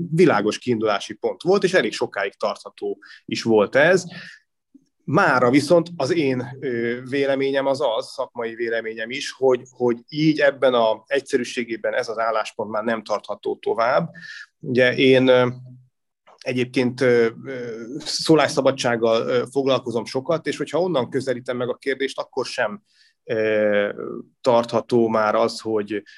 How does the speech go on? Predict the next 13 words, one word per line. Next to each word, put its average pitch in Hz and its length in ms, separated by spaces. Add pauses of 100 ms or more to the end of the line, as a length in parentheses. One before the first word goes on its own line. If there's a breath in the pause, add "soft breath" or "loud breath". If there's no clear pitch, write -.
hogy 110 280
úgy 135 220
moderál 117 580
és 104 260
úgy, 113 340 (200 loud breath)
ö, 107 720
navigál, 107 720
vagy 101 340
hát, 101 240
ö, 107 100
tereli 113 460
ezt - 220
a, 101 220